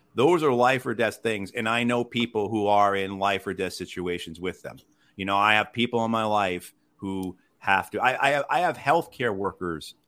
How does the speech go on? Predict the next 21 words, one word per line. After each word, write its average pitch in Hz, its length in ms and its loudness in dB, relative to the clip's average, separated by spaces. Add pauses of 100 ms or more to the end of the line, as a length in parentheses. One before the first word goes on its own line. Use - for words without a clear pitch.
(220)
as 104 220 -6
friends 87 640 -2 (340)
who, 104 420 -6
as 123 220 0
healthcare 127 500 -4
workers, 90 520 -10 (260)
they 127 220 0
cannot 127 500 0
afford 101 640 -4 (320)
to - 60 -14
purchase 117 420 -2
healthcare 120 540 -2
for 107 160 -8
themselves. 87 640 -8 (260)
They 120 200 2
can 151 160 -4
only 139 240 -2
afford 120 300 -2
to 107 40 -4
purchase 110 400 -6
healthcare 110 600 -4